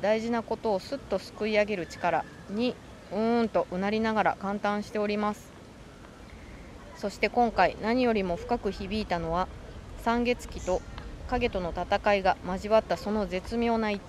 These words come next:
点。個人的にどちらの作品にも思い入れがあったこともありますが、何よりも読書会、ひいては本を読むという営みにおいて、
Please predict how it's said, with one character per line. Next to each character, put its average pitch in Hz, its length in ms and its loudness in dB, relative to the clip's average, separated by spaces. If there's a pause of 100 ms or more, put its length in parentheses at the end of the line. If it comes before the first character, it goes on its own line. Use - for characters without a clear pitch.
点。 208 180 0 (880)
個 226 140 -2
人 233 180 0
的 240 220 -2
に 233 240 2
ど 247 100 0
ち 247 140 -2
ら 226 80 6
の 190 120 0
作 202 300 -2
品 220 180 0
に 233 120 0
も 208 180 2
思 220 280 0
い 247 80 2
入 240 100 2
れ 220 40 2
が 226 120 4
あ - 20 4
っ 233 40 -4
た 233 120 2
こ 190 140 -4
と 190 100 0
も 175 120 -2
あ 160 40 -2
り 175 100 -2
ま 214 140 -2
す 196 140 -8
が、 165 160 0 (480)
何 233 200 2
よ 208 80 2
り 185 100 0
も 175 100 -4
読 160 200 -6
書 202 180 -2
会、 202 260 2 (540)
ひ 247 80 -2
い 208 60 -2
て 170 100 2
は 180 200 4 (260)
本 285 160 2
を 226 60 4
読 202 120 2
む 202 140 0
と 175 160 -2
い 180 120 -2
う 202 120 -2
営 220 300 0
み 220 100 0
に 214 160 -2
お 202 80 0
い 180 60 -2
て、 - 180 -4